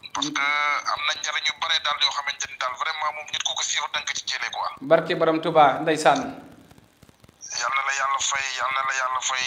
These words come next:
Speaker 1: vraiment yaa ngi wax lu am solo daal, loo xamante ni vraiment.
Speaker 2: Mhm.
Speaker 1: Ku ci déglu rek da nga, da nga ci jëlee njariñ quoi, émission bi njariñ kese la quoi.
Speaker 2: Barke Borom Touba, man tur bi nan la?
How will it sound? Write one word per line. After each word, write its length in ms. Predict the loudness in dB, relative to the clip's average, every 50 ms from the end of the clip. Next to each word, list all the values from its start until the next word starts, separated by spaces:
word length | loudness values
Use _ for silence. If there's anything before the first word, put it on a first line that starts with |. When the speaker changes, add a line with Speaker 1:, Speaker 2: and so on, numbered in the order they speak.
| -2 -4 -4
Speaker 1:
vraiment 420 | -4 -2 -2 -2 -2 -2 -2 0
yaa 220 | 0 0 -2 -2 -4
ngi 160 | -4 -6 -6 -6 -6 -6
wax 160 | -4 -4 -4
lu 140 | -2 -2 -2
am 120 | -2 -2 0
solo 220 | -2 -2 -2 -2
daal, 180 | -2 -4 -4 -4
loo 120 | -4 -4
xamante 400 | -2 -2 -2 -2 -4 -6 -6 -6
ni 100 | -6 -6
vraiment. 420 | -4 -4 -4 -4 -2 -2 -2 -2 -2 -6 -8 -4
Speaker 2:
Mhm. 300 | -2 0 2 2 2 0 0 -4 -10 -12 -14 -16 -16 -16 -18 -18 -20 -20 -20 -12 _
Speaker 1:
Ku 120 | -4 -2
ci 160 | 0 0 2 2 2 2 2 2 2 2 0 -2 -4
déglu 260 | -6 -8 -4 -2 -2
rek 160 | 0 0 -2
da 100 | -2 -2
nga, 100 | -2 -2
da 100 | -4 -4
nga 100 | -8 -8
ci 100 | -8 -8 -4
jëlee 220 | -4 -2 -2 -2
njariñ 280 | -2 -2 -2 -4 -4 -4
quoi, 160 | -2 0 0 0 0
émission 320 | -2 -2 -4 -2 -2 -2
bi 120 | -2 -4
njariñ 260 | -4 -4 -4 -4 -4 -4
kese 220 | -6 -4 -2 -2 -2
la 80 | -4
quoi. 200 | -4 -4 -4 -4 -4 -4 -6
Speaker 2:
Barke 340 | 2 4 4 4 6 4 0
Borom 220 | 2 4 4 4
Touba, 220 | 4 8 8 10 10
man 160 | 10 8 4
tur 120 | 4 4 4
bi 40 | 8
nan 160 | 8 10 10
la? 100 | 10 8